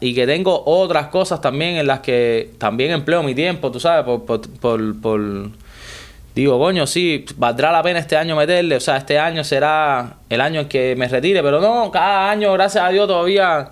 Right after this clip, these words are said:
hay muchos más artistas que quieren trabajar conmigo, la música que hago sigue, sigue estando vigente. O sea, no,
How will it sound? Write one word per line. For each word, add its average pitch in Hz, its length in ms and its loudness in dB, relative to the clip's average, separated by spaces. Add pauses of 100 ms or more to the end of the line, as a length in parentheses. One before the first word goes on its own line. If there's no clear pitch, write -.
(400)
hay 113 120 0
muchos 175 360 0
más 175 300 2
artistas 170 340 -2
que 143 120 0
quieren 160 200 0
trabajar 143 400 0
conmigo, 170 720 0
la 120 140 4
música 151 360 0
que 131 100 2
hago 147 260 2
sigue, 143 220 -2
sigue - 360 -4
estando 143 320 0
vigente. 151 760 0 (800)
O - 60 -12
sea, 160 160 2
no, 143 140 -2